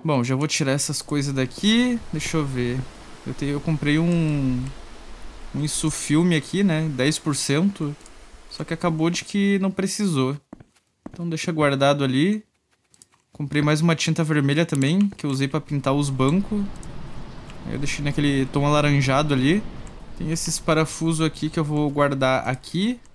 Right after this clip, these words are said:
Deixar o estoque de parafuso todo ali. Deixar só uma bandeja ali em cima, que é a que eu tô usando, né? É, tem que dar uma arrumada aqui nesse parafuso. Guardar essa outra bandeja aqui.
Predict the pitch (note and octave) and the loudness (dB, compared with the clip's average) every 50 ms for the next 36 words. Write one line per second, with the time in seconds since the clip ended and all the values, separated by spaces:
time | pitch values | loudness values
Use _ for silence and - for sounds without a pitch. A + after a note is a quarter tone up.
0 | - _ - - _ _ - - _ _ _ - C#3+ C#3+ - - D3+ D3 D3+ D3+ | -20 _ -20 -20 _ _ -20 -20 _ _ _ -10 -8 -8 -6 -6 -4 -4 -2 -4
1 | - - - - C#3+ C#3+ - D#3+ D3+ D3+ - C#3+ C#3 C#3 C#3 - - C#3+ C#3 D3+ | -4 -4 -2 -2 -2 -2 -2 -4 -6 -2 -2 -2 -2 -2 -4 -4 -6 -6 -4 -6
2 | C#3+ - C3+ C#3+ D3+ D3+ C3+ B2+ C3 F3 G#3 G#3 - _ - _ - _ _ _ | -4 -4 -2 0 0 0 2 2 2 0 0 -2 -6 _ -20 _ -20 _ _ _
3 | _ _ _ _ _ - - _ _ _ _ _ _ _ - - - - - - | _ _ _ _ _ -20 -20 _ _ _ _ _ _ _ -20 -18 -16 -14 -8 -8
4 | D3+ C#3+ - D#3+ E3+ F#3+ F#3 F3 E3+ E3 D#3 C#3+ C#3+ D3 D#3 E3+ E3 D#3 D#3 C#3+ | -8 -4 -2 -2 0 0 0 2 2 2 4 4 4 4 4 4 2 2 0 0
5 | - - C#3+ D3 D#3 D#3+ - D#3+ E3 D#3 - - - D3+ - E3+ D#3 - - E3 | -2 -4 -2 -2 -2 0 0 0 -2 -2 -2 -4 -4 -4 -2 -2 -2 0 2 2
6 | E3+ E3+ C#3+ C#3+ C3+ B2+ C3 B2 A#2+ A2+ A#2+ C3 - - - - - - - - | 2 4 2 2 2 2 2 0 0 0 -2 -4 -8 -10 -12 -12 -12 -12 -12 -14
7 | - - - - - - - A2 A2 A#2 A#2+ B2+ C3 C#3+ D#3+ D#3 C#3+ C#3+ C3+ B2+ | -14 -14 -14 -14 -12 -10 -10 -10 -8 -8 -8 -8 -6 -4 -4 -2 -2 -2 0 0
8 | C3 C#3 C#3+ C#3 C#3+ C#3+ C#3 - - - B2+ B2+ B2 - - - D#3+ F3+ G#3 G#3 | 0 -2 -2 -4 -4 -6 -8 -6 -6 -4 -4 -4 -6 -6 -6 -4 -2 0 0 0
9 | G3 G3+ G3+ G3+ G3+ - - - _ _ _ _ _ _ _ _ _ _ _ _ | 0 0 0 -2 -2 -4 -10 -16 _ _ _ _ _ _ _ _ _ _ _ _
10 | _ - - - B2+ B2+ B2 B2+ C3 - - B2+ B2+ - C3+ - C3 C3 B2+ B2 | _ -10 -8 -6 -4 -4 -4 -4 -6 -4 -6 -6 -6 -6 -6 -6 -4 -4 -4 -2
11 | B2+ B2 B2 C3 C3 B2 - - D#3 E3 F#3 G#3 G#3+ G#3+ G#3+ | -2 -4 -2 -4 -6 -6 -6 -4 -2 0 0 0 0 -2 -4